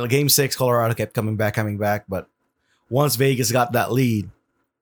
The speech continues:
they were really hard to come back against because of their defense. Vegas's defense is the best defense Montreal has faced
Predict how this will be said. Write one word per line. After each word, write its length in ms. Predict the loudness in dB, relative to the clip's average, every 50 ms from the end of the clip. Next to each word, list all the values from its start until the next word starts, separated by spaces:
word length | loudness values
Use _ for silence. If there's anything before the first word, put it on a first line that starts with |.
| -12 -4
they 100 | -2 0
were 160 | 0 2 2 0
really 300 | 2 2 2 2 2 0
hard 200 | 0 0 -2 -2
to 40 | -4
come 140 | -4 -4 -2
back 260 | 0 -2 -2 -4 -6
against 280 | -8 -8 -8 -8 -10
because 220 | -10 -8 -6 -6 -4
of 120 | -4 -4
their 80 | -6 -8
defense. 720 | -6 -6 -6 -6 -6 -6 -8 -12 -12 -10 -8 -8 -8 -8 -8 -14 -20 -20 _ _ _ _ _ _ _ _ _ _ _ _ _
Vegas's 500 | 0 0 2 2 2 2 2 2 2 0
defense 560 | 0 0 0 0 0 0 0 0 0 0 -2 -2
is 180 | -2 -4 -4
the 80 | -4 -4
best 480 | -2 -2 0 0 2 2 0 -2 -2
defense 500 | -2 -2 -2 -2 -2 -2 -2 -2 -4 -4
Montreal 540 | -4 -2 -2 -2 -2 -2 -2 -2 -2 -2 -2
has 180 | -2 -4 -4 -4
faced 640 | -6 -6 -4 -2 -2 0 0 0 0 -2 -2 -4